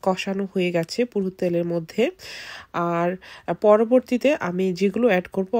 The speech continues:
আপনাদেরকে আমি আস্তে আস্তে করে সবগুলো দেখিয়ে দিচ্ছি। আর এই ফাঁকে আপনাদেরকে বলে নেই,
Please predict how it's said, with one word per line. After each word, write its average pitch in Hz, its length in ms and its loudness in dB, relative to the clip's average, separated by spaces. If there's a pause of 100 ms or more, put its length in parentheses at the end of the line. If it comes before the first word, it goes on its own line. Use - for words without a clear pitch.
আপনাদেরকে 185 680 -2
আমি 175 300 -2
আস্তে - 280 -8
আস্তে 180 180 -6
করে 190 160 -4
সবগুলো 175 440 -6
দেখিয়ে 170 360 -4
দিচ্ছি। 247 400 -6 (1000)
আর 226 200 0
এই 269 140 4
ফাঁকে 269 300 -2
আপনাদেরকে 220 500 0
বলে 190 340 -2
নেই, 208 380 -2